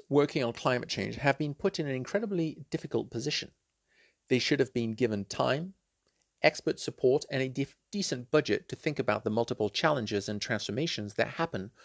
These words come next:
when you take a consensus bit of science out of scientific, um, community and put it in the public sphere.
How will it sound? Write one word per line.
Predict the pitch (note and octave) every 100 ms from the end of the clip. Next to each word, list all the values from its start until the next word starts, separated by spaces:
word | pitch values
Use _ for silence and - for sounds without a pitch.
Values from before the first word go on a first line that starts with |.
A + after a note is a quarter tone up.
| - _
when | - B2
you |
take | B2+ D3 -
a | B2
consensus | A#2+ G#2 D#3+ D3+ - -
bit | _ E3 -
of | G#2+
science | - F#2 F#2+ G2+ -
out | G#2+ A#2
of | G#2
scientific, | - G2 F#2 G#2 - G#2 - _ _ _ _ _
um, | - G#2 F#2+ F#2 F2+ - _
community | - A2+ E3+ B2+ G#2 A2+ -
and | A#2+ -
put | A#2
it | A2
in | A2
the | G#2
public | - - C#3+
sphere. | - - B2+